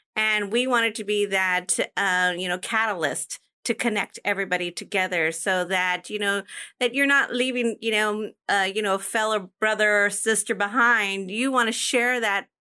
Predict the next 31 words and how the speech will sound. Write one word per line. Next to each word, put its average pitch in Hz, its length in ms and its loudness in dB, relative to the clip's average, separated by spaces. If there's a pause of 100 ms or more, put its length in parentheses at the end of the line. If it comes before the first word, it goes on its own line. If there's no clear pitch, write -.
(120)
uh, 180 280 0 (640)
that, - 480 -2 (160)
um, 190 680 -2
difficult 247 720 -2
time 226 340 0
that 175 120 -2
you 208 140 0
had 208 400 -2
getting 202 220 -4
past 214 360 -4
the 208 80 -6
red 190 220 -2
tape 196 300 -4
to 180 160 -8 (120)
work 202 340 -2
with 196 120 -2
the 190 80 -4
government 165 540 -2
or 170 160 0 (460)
who 262 100 4
you 240 240 2
connected 220 520 -2
with 196 400 0
at 202 120 0
a 202 40 -2
corporation. 185 920 -2
So 226 220 -2
we 247 260 -6
know 262 340 2
that 190 260 -2
veterans 180 720 -4